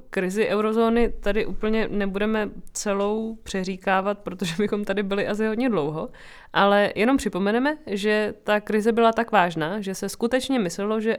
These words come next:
euro klidně skončí a nepřežije. A z nějakého úhlu pohledu by to nebylo zas tak divné. Přeci jenom to byl obrovský politický experiment a fungoval jen něco málo přes deset let.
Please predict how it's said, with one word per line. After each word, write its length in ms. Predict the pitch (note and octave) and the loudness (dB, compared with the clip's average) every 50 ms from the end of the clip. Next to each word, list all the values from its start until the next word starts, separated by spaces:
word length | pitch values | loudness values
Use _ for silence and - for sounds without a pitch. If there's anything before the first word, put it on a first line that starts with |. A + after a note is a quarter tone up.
| - | -2
euro 220 | - G3 G#3 G#3 G#3 | 0 0 0 0 0
klidně 280 | G#3 G#3 G#3 G#3 G#3 | 0 -2 0 0 -2
skončí 480 | G3+ - - D#3+ D3+ D#3 - - - - | -2 -2 -2 -4 -4 -4 -6 -10 -8 -6
a 60 | - | -4
nepřežije. 460 | D#3+ D#3+ D#3 - - D3+ D3+ - - - - - - - - - - - - _ _ - - | -4 -6 -4 -6 -6 -6 -6 -8 -12 -14 -16 -20 -20 -20 -20 -20 -20 -20 -20 _ _ -2 0
A 220 | E3 F3+ F3 D#3 | 2 2 2 2
z 40 | E3+ | 2
nějakého 440 | G3+ G3+ G#3+ G#3 B3 B3+ B3+ C4 - | 2 2 2 2 2 4 4 4 4
úhlu 240 | A#3 A3+ C4 C4+ | 4 4 2 2
pohledu 540 | - - D#3+ D#3+ D#3+ D#3+ E3 F3+ A3+ D4 D#4+ - | 2 0 0 0 0 -2 -2 -4 -6 -8 -8 -6
by 160 | A3+ G3 G#3+ | -6 -4 -4
to 220 | G#3 - A#3+ A#3 - | -2 0 -2 -2 -2
nebylo 480 | - F#3+ G3+ G3+ G3+ A3+ A#3+ B3 B3 A#3 | -2 -4 -4 -2 0 0 0 0 0 0
zas 160 | A#3+ A#3+ A#3+ | -2 -2 -2
tak 200 | - C4 A#3+ G#3+ | -2 -2 -2 -2
divné. 340 | F#3 G3 E3+ C#3 - - - | -2 -2 -2 -4 -4 -6 -8
Přeci 260 | - F#3+ F3+ - A3+ | -8 -6 -2 0 2
jenom 180 | A3+ A#3 A#3 | 2 2 2
to 100 | A3+ A#3 | 2 2
byl 200 | A3+ A#3+ A#3+ A#3 A#3+ - - | 2 2 0 0 -2 -4 -4
obrovský 440 | - F3+ F#3+ G#3 G#3 - - A#3+ A3 | -2 -2 0 -2 -4 -4 -6 -4 -2
politický 480 | A3+ A3 A3+ A#3 A#3 - - - A#3 | -2 -2 -2 -2 -6 -6 -6 -4 -4
experiment 680 | - - - - - E3 D#3 D#3 C#3+ C#3+ - G#3 A#3 - - - - - - - | -4 -4 -8 -8 -4 -4 -2 -2 -4 -4 -6 -8 -12 -14 -18 -20 -20 -20 -8 -2
a 120 | - F3+ F3 | 0 0 0
fungoval 480 | - - G3 G3+ G#3 G#3 A3 A3+ A3+ | 0 0 0 2 2 4 4 4 6
jen 200 | A#3 A#3+ A#3+ A#3 A#3 | 4 4 2 0 -2
něco 280 | F#3 G3+ G3+ - A#3 A3+ | -2 -4 -2 0 2 2
málo 240 | A3 G#3+ A3 A3+ | 4 4 4 2
přes 300 | A3+ - - G#3 - - - | 0 -2 -4 -6 -6 -8 -8
deset 360 | F#3+ F#3+ G3 - G#3+ G3+ - | -6 -6 -4 -4 -4 -2 -2
let. 260 | D#3 C#3+ - - - | -2 -2 -2 -6 -18